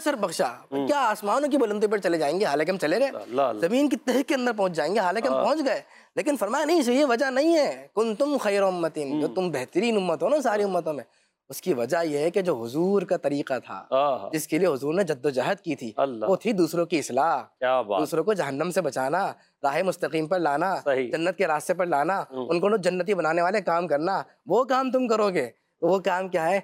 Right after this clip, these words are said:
Speaker 1: اچھی بات کا حکم دینا، بری بات سے
Speaker 2: نیکی
Speaker 1: منع،
Speaker 2: کی دعوت
Speaker 1: نیکی کی
Speaker 2: دینا،
Speaker 1: دعوت
Speaker 2: برائی سے
Speaker 1: دینا۔
Speaker 2: منع
Speaker 1: تو
Speaker 2: کرنا۔
Speaker 1: جب بندہ آپ قرآن مجید کی آیت کریمہ کو پڑھتا ہے، یہ جذبہ دلانے والی، حضور جان عالم صلی اللہ علیہ وسلم کا عمل دیکھتا ہے،
Speaker 2: ہوں۔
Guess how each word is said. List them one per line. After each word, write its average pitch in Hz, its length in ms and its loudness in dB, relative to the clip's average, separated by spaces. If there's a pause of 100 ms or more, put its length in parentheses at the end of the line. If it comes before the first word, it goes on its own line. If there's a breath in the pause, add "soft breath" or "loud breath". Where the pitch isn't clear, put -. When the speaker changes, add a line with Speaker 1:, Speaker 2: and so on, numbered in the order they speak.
(180 soft breath)
Speaker 1:
اچھی 165 240 -2
بات 147 220 0
کا 151 60 0
حکم 156 200 0
دینا، 160 180 2
بری 151 180 2
بات 131 160 0
سے 147 100 0
Speaker 2:
نیکی 160 140 -2
Speaker 1:
منع، 151 60 -4
Speaker 2:
کی 151 80 0
دعوت 131 280 0
Speaker 1:
نیکی 127 100 -2
کی 123 60 -2
Speaker 2:
دینا، 160 160 -2
Speaker 1:
دعوت 143 140 0
Speaker 2:
برائی 135 200 0
سے 143 80 -10
Speaker 1:
دینا۔ 120 160 -4
Speaker 2:
منع 117 140 -2
Speaker 1:
تو 196 140 -2
Speaker 2:
کرنا۔ 180 40 0
Speaker 1:
جب 269 160 0 (240)
بندہ 180 220 0
آپ 202 220 -2
قرآن 160 180 0
مجید 160 320 -2
کی 180 80 0
آیت 143 260 -2
کریمہ 156 240 0
کو 165 80 -2
پڑھتا 131 300 -4
ہے، 175 60 -2
یہ 160 140 -4
جذبہ 151 280 -2
دلانے 127 320 -2
والی، 110 180 -12 (500)
حضور 214 240 0
جان 196 200 0
عالم 180 280 0
صلی 147 200 -6
اللہ 156 140 -2
علیہ 170 100 2
وسلم 170 200 -4
کا 151 100 0
عمل 170 240 -4
دیکھتا 131 360 -4
ہے، 113 60 -10
Speaker 2:
ہوں۔ 127 420 -4